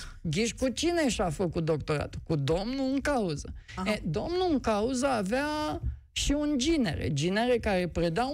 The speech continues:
Speaker 1: unde? Tot la Petre Andrei, normal, și când el a plecat, a fost mutat la Ovidius, la Constanța. Ghici cine era în comisia de doctorat a, <laughs>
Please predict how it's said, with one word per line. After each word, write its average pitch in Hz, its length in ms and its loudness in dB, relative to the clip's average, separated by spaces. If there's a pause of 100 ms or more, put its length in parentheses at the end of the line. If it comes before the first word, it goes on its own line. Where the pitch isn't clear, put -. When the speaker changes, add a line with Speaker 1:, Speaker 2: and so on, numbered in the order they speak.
(120)
Speaker 1:
unde? 208 220 2
Tot 294 200 -2
la 233 160 2
Petre 175 320 0
Andrei, 165 300 0
normal, 175 460 0
și 220 100 0 (100)
când 214 220 0
el 247 140 0
a 202 120 2
plecat, 254 420 -2
a 254 100 2
fost 262 260 -2
mutat 254 360 0
la 262 120 2
Ovidius, 226 560 2
la 196 180 2
Constanța. 202 680 -2
Ghici 247 480 0
cine 339 320 2 (160)
era 262 480 0
în 214 160 0
comisia 233 580 0
de 180 160 2
doctorat 170 1000 0 (500)
a, 269 420 0 (400)
<laughs> - 300 0